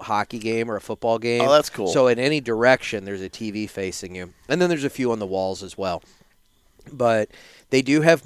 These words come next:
Speaker 1: room for, I think, more seats in the r-, in the lounge. I would, you know, uh, not a criticism, but, but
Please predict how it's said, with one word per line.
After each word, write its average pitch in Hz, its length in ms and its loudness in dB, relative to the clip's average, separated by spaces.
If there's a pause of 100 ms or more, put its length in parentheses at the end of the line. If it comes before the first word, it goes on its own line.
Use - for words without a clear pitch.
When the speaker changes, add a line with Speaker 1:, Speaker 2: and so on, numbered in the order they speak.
Speaker 1:
room 143 340 -2
for, 120 140 -2
I 113 80 2
think, 113 180 -8
more 104 300 -8
seats - 580 -6
in 170 140 -8
the 175 80 -2
r-, 165 140 -2
in 175 200 -6
the 170 100 0
lounge. 165 360 -2
I 113 80 -2
would, 131 240 -4 (360)
you 135 220 -2
know, 117 380 -2 (160)
uh, 64 240 -20 (160)
not 127 280 -2
a 92 80 -10
criticism, 135 800 -6
but, 110 320 -2
but 104 300 -6